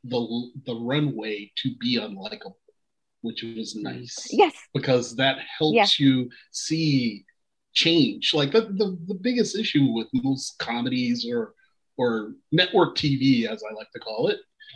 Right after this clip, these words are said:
Speaker 1: is that nothing
Speaker 2: Yeah.
Speaker 1: changes. It's just a recycle, and you, you start over with the next one. And
Speaker 2: Yeah.
Speaker 1: everything changed with this. And I love the fact that while Ray-, uh, Ray-, Rayanne
Speaker 2: Rayanne,
Speaker 1: ends up
Speaker 2: mm-hmm.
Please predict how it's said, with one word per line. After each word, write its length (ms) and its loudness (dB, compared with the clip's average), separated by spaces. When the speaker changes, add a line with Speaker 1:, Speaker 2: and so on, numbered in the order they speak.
Speaker 1:
is 220 4
that 240 6
nothing 300 8
Speaker 2:
Yeah. 300 4
Speaker 1:
changes. 220 -2
It's 160 -6
just 180 2
a 60 0
recycle, 840 0
and 140 4
you, 240 -4
you 140 -4
start 360 -2
over 380 -2
with 200 -4
the 60 -8
next 380 -4
one. 280 -8
And 420 2
Speaker 2:
Yeah. 120 -2
Speaker 1:
everything 580 4
changed 480 -2
with 200 -6
this. 340 -4
And 120 4
I 60 4
love 400 2
the 100 2
fact 340 0
that 220 4
while 500 6
Ray-, 440 0
uh, 280 2
Ray-, 380 2
Rayanne 680 2
Speaker 2:
Rayanne, 80 -2
Speaker 1:
ends 180 0
up 200 6
Speaker 2:
mm-hmm. 180 -6